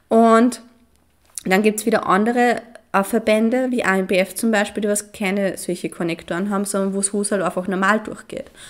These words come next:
Und der Bikini ist halt auch, welche Klasse startest du, so sollte auch der Bikini sein. Das heißt, Figur und Physik ist der Bikini eben dann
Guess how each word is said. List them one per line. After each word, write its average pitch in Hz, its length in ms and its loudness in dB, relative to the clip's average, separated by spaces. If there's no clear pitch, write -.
Und 202 120 -6
der 220 60 6
Bikini 254 580 0
ist 262 120 -2
halt 262 100 -2
auch, 214 160 0
welche 208 300 -2
Klasse 202 460 -4
startest - 640 -6
du, 302 180 -2
so 233 200 -2
sollte 226 380 2
auch 202 60 2
der 202 80 2
Bikini 208 520 0
sein. - 220 -6
Das - 140 -8
heißt, 196 200 -4
Figur 233 280 -2
und 220 100 -2
Physik 233 460 -4
ist 214 140 -4
der 202 60 0
Bikini 220 600 -4
eben 190 340 -2
dann 185 260 -2